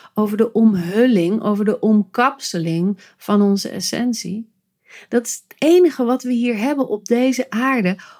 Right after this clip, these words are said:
om te kunnen zijn. Zonder ons lijf is er niks. Dus laten we nou maar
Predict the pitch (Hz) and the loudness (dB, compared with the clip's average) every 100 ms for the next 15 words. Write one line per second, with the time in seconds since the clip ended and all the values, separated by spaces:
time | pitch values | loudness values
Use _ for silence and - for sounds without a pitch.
0 | _ - 262 254 240 220 220 220 254 247 | _ 0 2 4 2 0 -2 -4 0 2
1 | 220 190 294 349 190 151 - - - 302 | 2 2 0 0 0 -2 -8 -12 0 4
2 | 320 294 269 240 254 285 294 269 - 285 | 4 4 2 2 0 0 0 -6 -8 -6
3 | 311 339 226 170 - - - - _ _ | 0 2 2 0 -6 -14 -20 -20 _ _
4 | _ _ _ _ _ _ _ - - - | _ _ _ _ _ _ _ -20 -20 -8
5 | 226 254 254 262 294 349 339 277 262 240 | -4 -2 2 2 4 2 2 0 0 0
6 | 240 262 233 220 220 226 220 | 0 2 2 2 0 -2 -6